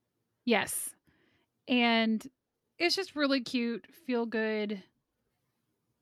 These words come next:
movie. And I love their meet cute. I was watching it earlier today. I just decided to play it.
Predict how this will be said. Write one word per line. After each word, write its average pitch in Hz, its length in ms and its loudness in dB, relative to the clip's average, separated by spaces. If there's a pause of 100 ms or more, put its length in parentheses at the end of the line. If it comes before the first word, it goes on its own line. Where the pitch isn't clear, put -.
(140)
movie. 233 360 2
And 233 100 4
I 233 80 6
love 233 280 6
their 320 120 2
meet 262 240 6
cute. 262 400 0 (340)
I 226 60 -6
was 226 140 -6
watching 262 280 2
it 240 120 2
earlier 190 340 -2
today. 190 400 -6
I 214 60 -10
just 220 240 -12
decided 202 320 -8
to 202 60 -14
play 208 320 -4
it. 208 140 -6